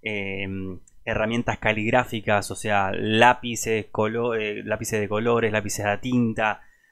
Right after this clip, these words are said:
reglas, todo para que esté bien encuadrado, hacer un, un, un gran boceto que lleve mucho tiempo, presentarle al cliente, por ejemplo, que te diga que no,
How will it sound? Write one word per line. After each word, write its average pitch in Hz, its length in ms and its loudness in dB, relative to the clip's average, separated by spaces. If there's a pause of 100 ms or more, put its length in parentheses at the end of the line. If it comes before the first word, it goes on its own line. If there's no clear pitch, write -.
(100)
reglas, 123 640 4
todo 131 220 -4
para 117 140 0
que 104 80 -8
esté 123 180 -4
bien 120 160 0
encuadrado, 117 880 2 (220)
hacer 131 260 -4
un, 123 100 2
un, 123 440 2
un 135 200 6
gran 135 280 4
boceto 123 280 -4
que 117 60 -4
lleve 123 220 0
mucho 120 280 2
tiempo, 131 300 0
presentarle 120 640 -2
al 110 140 -2
cliente, 123 480 0
por 113 120 -4
ejemplo, 127 300 -2
que 104 100 0
te 107 100 4
diga 113 240 6
que 110 120 6
no, 135 300 8